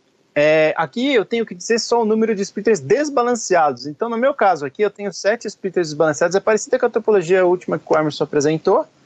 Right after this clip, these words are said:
Tenho sete desbalanceados e o último a caixa é balanceada. Então, são oito no total.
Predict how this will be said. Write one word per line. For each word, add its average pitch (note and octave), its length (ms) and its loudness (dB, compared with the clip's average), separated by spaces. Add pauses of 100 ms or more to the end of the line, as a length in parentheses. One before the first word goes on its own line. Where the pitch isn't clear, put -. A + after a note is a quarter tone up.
(280)
Tenho A#3 140 2
sete D#3+ 360 0
desbalanceados G#3 840 0
e C4+ 60 -2
o B3+ 40 0
último A3+ 440 0
a G#3 60 2
caixa F#3 340 0
é G#3 40 0
balanceada. G3+ 760 0
Então, - 120 -20
são E3 160 -2
oito F3+ 280 0
no G3 80 -4
total. D#3 420 0